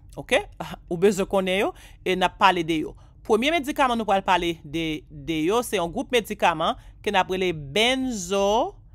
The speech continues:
Dayazofin, oke, nè? W mwen bezwen pou pote atansyon avèk mo benz lan pou yon rezon byen detèmine. Medikaman sa a se yon medikaman ki reyèlman fè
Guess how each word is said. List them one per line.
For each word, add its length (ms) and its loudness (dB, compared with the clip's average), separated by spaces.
Dayazofin, 920 4
oke, 300 0
nè? 80 4
W 160 6
mwen 160 -2
bezwen 320 4
pou 80 0
pote 320 0
atansyon 640 0
avèk 380 -2
mo 260 -2
benz 880 2
lan 240 -4
pou 160 -6
yon 140 -4
rezon 260 0
byen 400 2
detèmine. 600 0
Medikaman 720 2
sa 460 2
a 100 0
se 160 -2
yon 80 0
medikaman 800 0
ki 400 0
reyèlman 1120 0
fè 160 2